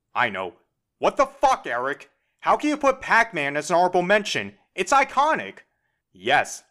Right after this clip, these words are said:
I'm aware of that, but I'm not the biggest fan of Pac-Man, so I wasn't that excited for when he got revealed. Still, I can't deny how surreal it is seeing one of the oldest video game characters in history in a game like Smash Bros, so I'll put him as an honorable mention.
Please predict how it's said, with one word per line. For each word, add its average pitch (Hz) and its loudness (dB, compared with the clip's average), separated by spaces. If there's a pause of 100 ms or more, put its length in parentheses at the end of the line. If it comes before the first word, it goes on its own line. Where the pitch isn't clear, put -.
(140)
I'm 95 -10
aware 107 -2
of 95 -4
that, 90 -14 (400)
but 104 -2
I'm 147 0
not 190 0
the 170 -4
biggest 147 -6
fan 131 0
of 107 -4
Pac-Man, 104 -4
so - -10
I 123 -2
wasn't 165 -6
that 123 2
excited 104 -4
for 104 -12
when 101 -8
he 101 -12
got 98 -4
revealed. 87 -12 (460)
Still, 143 0 (100)
I 98 -4
can't 151 -4
deny 139 0
how 127 -2
surreal 123 -2
it 98 -6
is 101 -6
seeing 117 -6
one 113 -4
of 104 -8
the 101 -10
oldest 143 -6
video 139 -4
game 123 -6
characters 117 -6
in 95 -14
history 104 -6
in 104 -16
a 95 -8
game 127 -4
like 107 -2
Smash 120 -4
Bros, 90 -14 (460)
so - -10
I'll 165 2
put 151 -4
him 147 -4
as 123 -6
an 117 -4
honorable 107 -4
mention. 95 -14